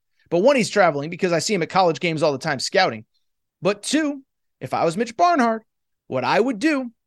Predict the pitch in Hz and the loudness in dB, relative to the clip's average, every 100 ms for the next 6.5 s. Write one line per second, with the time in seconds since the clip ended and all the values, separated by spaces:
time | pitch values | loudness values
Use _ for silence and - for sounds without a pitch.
0 | _ _ _ - 123 - 214 220 202 196 | _ _ _ -12 -8 -2 0 2 0 0
1 | 175 143 85 - - 139 190 240 262 240 | -4 -6 -6 -12 -16 -6 -4 -2 -2 -2
2 | 165 226 - 226 190 - - 220 220 - | -4 -4 0 0 0 -2 0 2 0 0
3 | 190 208 196 170 202 196 190 185 190 - | 2 2 2 0 2 6 6 4 -2 -4
4 | 156 160 180 - 175 170 165 160 - _ | 2 4 4 2 2 6 6 4 -8 _
5 | _ _ _ - 131 202 233 220 180 165 | _ _ _ -12 0 4 6 6 6 4
6 | 196 196 151 147 | 4 4 2 -4